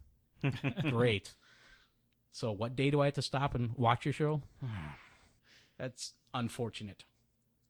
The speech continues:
Speaker 2: Uh, another new one that's come up I don't really know all that much about yet 'cause it's really new, Daisuki, Daisuki dot net. It's run by the Japanese companies. They're tired of dealing with the middleman, apparently. Wanna do it themselves. Which might work, but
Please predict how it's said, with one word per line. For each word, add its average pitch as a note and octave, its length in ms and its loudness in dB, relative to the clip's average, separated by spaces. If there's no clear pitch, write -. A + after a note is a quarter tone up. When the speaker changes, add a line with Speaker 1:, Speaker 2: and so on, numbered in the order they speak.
Speaker 2:
Uh, A#2 220 0
another D#3 360 4
new C3+ 180 4
one B2 180 4
that's A2 120 -2
come A2+ 160 0
up A2+ 180 0
I A#2 80 -4
don't A#2 200 0
really A#2 220 2
know A2+ 100 2
all A2+ 120 2
that G2+ 120 -2
much A2 220 -4
about A#2 360 0
yet A#2+ 300 -4
'cause G#2 140 -4
it's G#2 100 -8
really B2 240 0
new, A#2+ 180 0
Daisuki, - 1040 -6
Daisuki E3+ 440 -4
dot C#3 200 0
net. A2+ 300 -4
It's A#2+ 180 -6
run C#3 180 4
by B2+ 120 4
the B2 80 2
Japanese C3 440 0
companies. F#2 540 -6
They're - 80 -8
tired A#2+ 220 2
of A2+ 60 0
dealing A#2+ 140 4
with A2+ 80 0
the A#2+ 60 0
middleman, A#2 420 2
apparently. A#2+ 500 -4
Wanna G#2+ 160 -6
do G#2+ 100 -4
it G#2+ 60 -6
themselves. C#3 500 -2
Which - 160 0
might G3+ 220 6
work, C#3+ 280 6
but B2 180 0